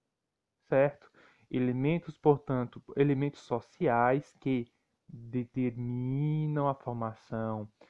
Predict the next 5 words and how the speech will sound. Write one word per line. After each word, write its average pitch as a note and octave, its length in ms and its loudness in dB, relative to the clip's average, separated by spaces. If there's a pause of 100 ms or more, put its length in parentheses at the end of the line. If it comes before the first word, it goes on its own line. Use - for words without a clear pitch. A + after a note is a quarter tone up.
(340)
né, D3 240 -2 (140)
do A#2+ 460 0
sujeito, A2 1200 -4 (600)
na A2 200 -4
tese. A2+ 920 0